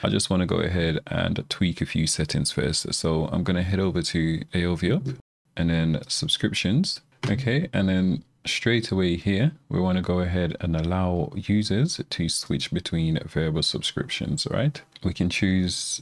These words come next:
whether we want to prorate the recurring payment method.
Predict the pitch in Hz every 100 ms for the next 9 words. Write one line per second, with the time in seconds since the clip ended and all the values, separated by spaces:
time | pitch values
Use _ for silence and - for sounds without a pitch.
0 | - 92 85 87 87 175 87 - 90 87
1 | 90 - 87 85 - 82 80 - 80 156
2 | 160 - 87 92 - 98 - 135 156